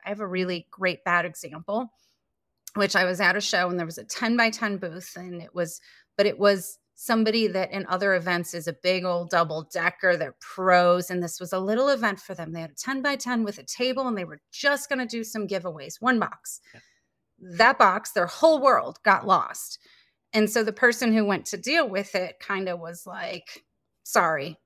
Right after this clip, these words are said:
Speaker 1: can't help you. I don't know what to tell you. Go get some stuff printed at Kinko's," and kinda brushed them off.
Speaker 2: Hmm.
Speaker 1: So,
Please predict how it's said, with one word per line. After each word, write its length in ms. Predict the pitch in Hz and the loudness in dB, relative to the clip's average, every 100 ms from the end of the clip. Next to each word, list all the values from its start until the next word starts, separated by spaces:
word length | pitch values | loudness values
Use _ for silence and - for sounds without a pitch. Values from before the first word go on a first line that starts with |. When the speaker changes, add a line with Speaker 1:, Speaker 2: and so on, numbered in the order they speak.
| _ | _
Speaker 1:
can't 280 | - 202 143 | -4 -4 -2
help 260 | 180 143 - | -2 -4 -4
you. 100 | 160 | 0
I 80 | 165 | 2
don't 120 | 170 | 2
know 100 | 165 | -2
what 160 | 151 | -6
to 100 | - | -10
tell 240 | 160 175 156 | -12 -10 -12
you. 140 | 160 | -6
Go 120 | 180 | -4
get 160 | 180 156 | -2 -4
some 140 | 196 | -6
stuff 260 | 170 160 - | -6 -6 -4
printed 300 | 170 156 156 | -4 -4 -6
at 220 | 147 151 | -8 -10
Kinko's," 580 | - 156 - - - - | -10 -10 -10 -10 -10 -8
and 320 | 175 170 160 - _ _ | -4 -4 -4 -12 _ _
kinda 260 | - 294 349 | 0 2 4
brushed 320 | 202 185 - | 4 4 0
them 140 | 151 | -2
off. 420 | 165 156 - - - _ _ _ _ - | 0 -2 -6 -16 -20 _ _ _ _ -10
Speaker 2:
Hmm. 60 | 208 | 6
Speaker 1:
So, 500 | 247 226 214 196 | 10 10 8 2